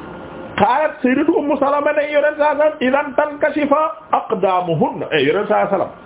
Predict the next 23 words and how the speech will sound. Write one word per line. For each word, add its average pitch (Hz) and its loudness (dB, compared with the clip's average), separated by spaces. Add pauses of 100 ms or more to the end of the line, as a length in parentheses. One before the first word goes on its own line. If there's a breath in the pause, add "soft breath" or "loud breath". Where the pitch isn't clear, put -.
ah, 190 2 (400)
<laughs> - -2
Yonent 143 2
saa 156 2
sallam 165 0
buñ 170 0
defee 185 2
loolu 185 0
kon 185 -2
seen 202 0
kii 208 2
yi 202 4
day 196 4
kii 233 0
de. 202 4 (1300)
Idan 190 2
bu 220 4
boobaa 226 2
tankashifu 226 2
de, 220 0 (1040)
dina 147 4
wuññeeku 240 2
de, 254 2